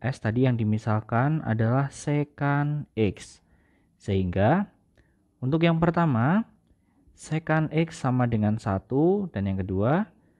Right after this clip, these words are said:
sekan X sama dengan dua. Kita tahu bahwa sekan X itu sama saja seperti satu per cos X, sehingga satu per cos X sama dengan satu,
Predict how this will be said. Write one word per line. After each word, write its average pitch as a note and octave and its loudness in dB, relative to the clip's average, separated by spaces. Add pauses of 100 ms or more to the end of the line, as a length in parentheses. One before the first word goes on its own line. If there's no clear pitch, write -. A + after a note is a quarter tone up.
(440)
sekan F#2+ -4
X C#3 -2 (560)
sama D#3+ 0
dengan A2 0
dua. G2 2 (1300)
Kita D#3 2
tahu A#2 4
bahwa B2+ 4
sekan E3 0
X A#2+ 0
itu A#2 -2
sama C3 2
saja C3+ 0
seperti C#3 2 (480)
satu D3 2
per A2 2
cos G2+ -2
X, G2 -2
sehingga G2 4
satu G#2+ -2
per G2 -4
cos F2+ 0
X C3 0
sama A2+ 4
dengan F#2+ 2
satu, A2 0